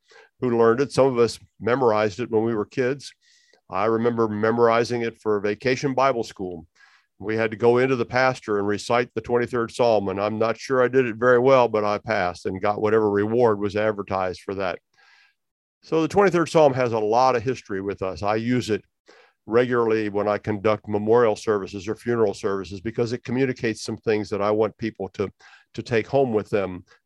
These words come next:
at the conclusion of those services. I don't do it because it's just there. I do it because it's there and it helps.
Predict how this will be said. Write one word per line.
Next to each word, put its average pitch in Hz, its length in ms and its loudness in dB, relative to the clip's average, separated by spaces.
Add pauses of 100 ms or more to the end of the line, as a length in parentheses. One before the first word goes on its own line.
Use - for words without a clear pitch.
at 101 100 -10
the - 80 -14
conclusion 110 540 -4
of 101 80 -2
those 101 240 -4
services. 104 580 -8 (420)
I 107 60 -6
don't 120 220 2
do 139 160 8
it 113 100 -2
because 113 340 0
it's 107 140 -4
just - 300 -6
there. 120 240 4
I 104 100 2
do 120 140 2
it 98 100 -2
because 104 420 -2 (120)
it's 117 240 -8
there 117 280 8
and 104 80 4
it 92 120 -2
helps. - 540 -4